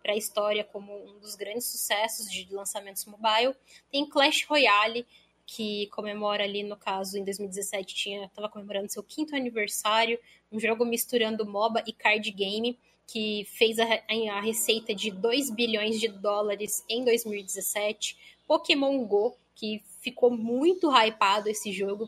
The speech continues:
por também trazer ali uma jogabilidade que muita gente não conhecia, que é você pegar o seu celular e sair de casa. Olha que absurdo. Você jogar um jogo, sair de casa pra jogar um jogo. E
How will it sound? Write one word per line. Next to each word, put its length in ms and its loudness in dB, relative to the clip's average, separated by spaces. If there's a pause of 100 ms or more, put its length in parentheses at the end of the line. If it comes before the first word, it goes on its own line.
por 220 -2
também 280 -2
trazer 600 2 (340)
ali 280 0
uma 200 -2
jogabilidade 760 0
que 100 -14
muita 180 -4
gente 220 -2
não 100 -2
conhecia, 580 0
que 160 0
é 140 4
você 340 0 (520)
pegar 320 6
o 40 6
seu 140 0
celular 400 4
e 60 2
sair 300 2
de 100 -4
casa. 480 2
Olha 180 -2
que 120 -8
absurdo. 520 -8
Você 240 -8
jogar 460 2
um 120 0
jogo, 260 0 (380)
sair 320 -2
de 100 -4
casa 320 2
pra 160 0
jogar 280 0
um 60 -2
jogo. 320 -10 (540)
E 360 -8